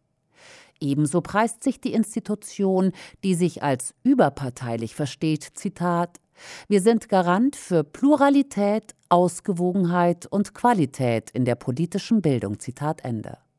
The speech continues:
Doch dann findet man auf der L-P-B-Homepage Sätze wie diesen, Zitat:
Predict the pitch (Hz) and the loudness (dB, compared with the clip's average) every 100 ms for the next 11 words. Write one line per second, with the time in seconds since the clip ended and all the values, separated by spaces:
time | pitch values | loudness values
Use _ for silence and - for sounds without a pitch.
0 | _ _ _ _ - - - - - 247 | _ _ _ _ -20 -20 -20 -20 -8 -8
1 | - - 214 240 262 - 277 302 254 262 | -6 -2 0 0 0 2 2 2 2 2
2 | 262 214 208 - 196 175 185 - 185 165 | 2 0 -2 -2 0 0 -2 -2 -4 -2
3 | 147 151 151 151 147 - 175 202 - - | -2 -2 0 0 -2 -4 -6 -6 -12 -10
4 | - 120 - 143 147 190 - 151 117 104 | -6 -6 -6 -4 -2 -4 -2 -2 -2 -6
5 | 95 - _ - - - 113 101 | -10 -12 _ -8 -8 -8 -10 -14